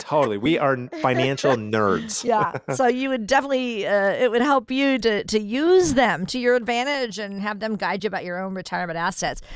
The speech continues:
Speaker 2: So, okay, here's another thing. We've got those assets there. That's our income in retirement. But we have to generate income too,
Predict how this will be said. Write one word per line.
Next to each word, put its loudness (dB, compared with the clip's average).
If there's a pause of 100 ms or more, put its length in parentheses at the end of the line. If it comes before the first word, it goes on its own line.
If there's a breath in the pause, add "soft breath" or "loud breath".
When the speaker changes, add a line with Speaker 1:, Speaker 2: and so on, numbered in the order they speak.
(120 loud breath)
Speaker 2:
So, 4
okay, 0
here's 0
another 2
thing. -4
We've 0
got 2
those 2
assets 0
there. -2 (320 soft breath)
That's 2
our 4
income 2
in -2
retirement. -8 (400 soft breath)
But -2
we 2
have 0
to -2
generate 0
income -6
too, 0